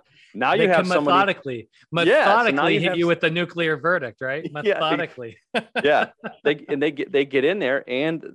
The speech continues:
Speaker 1: the thing, what makes them dangerous, right, is they are analytical, they have, they are very thorough, so they can you know, they can articulate the arguments
Speaker 2: Yeah.
Speaker 1: to their other jurors, and
Speaker 2: Yeah.
Speaker 1: they may end up being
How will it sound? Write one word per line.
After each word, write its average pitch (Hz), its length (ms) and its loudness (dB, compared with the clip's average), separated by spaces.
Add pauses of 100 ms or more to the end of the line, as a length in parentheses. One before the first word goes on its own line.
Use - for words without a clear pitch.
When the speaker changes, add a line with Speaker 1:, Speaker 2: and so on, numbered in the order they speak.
Speaker 1:
the 117 100 -18
thing, 123 300 -6
what 110 80 -4
makes 110 220 -4
them 101 100 -12
dangerous, 113 480 -6
right, 104 260 -2
is 101 220 -8
they 101 220 -4
are 98 260 -2
analytical, 95 500 -6
they 95 100 -6
have, 90 100 -6 (180)
they 101 80 -4
are 101 200 2
very 107 200 -2
thorough, 92 300 -6
so - 160 -12
they 101 160 -2
can 104 340 -8 (720)
you 123 100 -6
know, 104 120 -2
they 113 200 0
can 123 160 -10
articulate 107 760 -4
the 101 140 -14
arguments 101 720 -6
Speaker 2:
Yeah. 151 160 -8 (440)
Speaker 1:
to 147 120 -6
their 120 220 0
other 107 260 0
jurors, 113 440 -2
and 98 140 -10
Speaker 2:
Yeah. 107 80 -4
Speaker 1:
they 120 60 -2
may 120 200 -4
end 107 200 -8
up 90 180 -4
being 110 340 -8